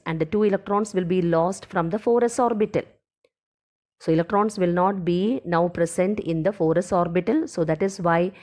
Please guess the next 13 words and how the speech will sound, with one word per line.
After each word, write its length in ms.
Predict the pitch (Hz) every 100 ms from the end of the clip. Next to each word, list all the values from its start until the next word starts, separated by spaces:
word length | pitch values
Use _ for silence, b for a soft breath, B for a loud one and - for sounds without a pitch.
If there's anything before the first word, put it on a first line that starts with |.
| B -
the 80 | 170
doubly 260 | 170 180
charged 420 | 180 185 170 175
ion 480 | 175 160 165 165 175
now 200 | 160 175
acquires 640 | 165 160 170 160 175 185 - 170
D 260 | 160 185 196
N 220 | 180 233
configuration, 800 | 269 262 262 233 233 233 - 135 _ _ _ _ _ -
because 300 | 156 160 165
no 160 | 170
electrons 600 | 180 170 170 175 175 180 165
are 300 | 156 160